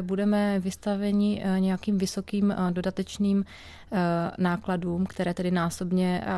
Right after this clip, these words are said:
převyšují, řekla bych, víceméně, mm, nízkou investici, eh, do, mm, ochrany v podobě tedy toho cestovního pojištění. Eh, tam totiž, eh, je důležité připomenout, že ten evropský, eh, průkaz zdravotního pojištění, ta kartička,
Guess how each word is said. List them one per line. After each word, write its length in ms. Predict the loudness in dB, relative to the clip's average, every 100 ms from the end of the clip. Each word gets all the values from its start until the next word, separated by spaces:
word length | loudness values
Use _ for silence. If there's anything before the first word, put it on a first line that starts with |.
| -2 -4 -8 -20 -10
převyšují, 760 | -6 -4 -4 -4 -2 -2 -2
řekla 260 | -6 -6 -4
bych, 220 | -2 -4
víceméně, 640 | -4 -4 -2 0 0 -2 -4
mm, 360 | -4 -2 -4 -6 -2
nízkou 460 | 0 2 0 -4 -2
investici, 600 | 0 0 -2 -4 -4 -4 -6 -18 -14 -4 0 0
eh, 40 | 0
do, 400 | 0 0 -2 -4 -4
mm, 540 | -2 -2 -2 -2 -4 -4
ochrany 360 | -4 0 0 0
v 60 |
podobě 300 | -2 -2 -2
tedy 180 | -2 -2
toho 180 | -2 -4
cestovního 480 | -4 -4 2 2 2
pojištění. 680 | 0 -2 -2 0 2 2 0 -8 -16 -2
Eh, 500 | 2 4 4 4 2 -2
tam 340 | -2 0 2 0
totiž, 380 | -2 -6 -6 -4
eh, 60 | -4 -2 0 -2
je 160 | -2
důležité 480 | -4 -4 -4 -4 -6
připomenout, 580 | -4 -2 2 4 4 2
že 100 | 0
ten 160 | 0 0
evropský, 640 | -2 -4 -8 -6 -4 0
eh, 40 | 0 -2
průkaz 340 | -4 -2 -2
zdravotního 400 | -2 -2 2 2
pojištění, 440 | 2 -4 -2 -2
ta 100 | 0
kartička, 600 | -2 -6 -6 -12 -6 -6